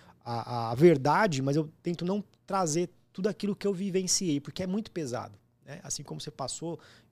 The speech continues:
é, eu não tive uma perda na família, nem sei qual que é o sentimento, é, mas eu imagino que você de-, deve, é, pôde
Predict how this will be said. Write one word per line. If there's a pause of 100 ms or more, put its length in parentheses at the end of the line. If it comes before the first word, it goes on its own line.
(200)
é,
eu
não
tive
uma
perda
na
família,
nem
sei
qual
que
é
o
sentimento, (480)
é,
mas
eu
imagino
que
você
de-,
deve, (160)
é, (500)
pôde